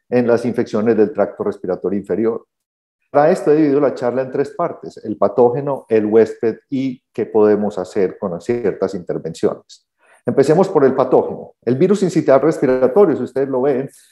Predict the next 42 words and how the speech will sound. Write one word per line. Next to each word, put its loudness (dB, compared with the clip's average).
en -10
la 0
imagen, 0
tiene 2
cierta 0
similaridad -2
con -8
todo 2
el -2
que -2
hemos -6
visto -6
en -8
los -6
últimos -6
tres -2
años -4
con -6
el -6
sars -2
cov 2
dos. 0
Fue 4
inicialmente 0
aislado 4
de 6
un -2
chimpancé -4
que -6
presentó -4
unos -4
síntomas -4
respiratorios, -2
está -4
cautivo -2
en -4
los -4
mil, -4
en -8
mil -4
novecientos -4
cincuenta. -6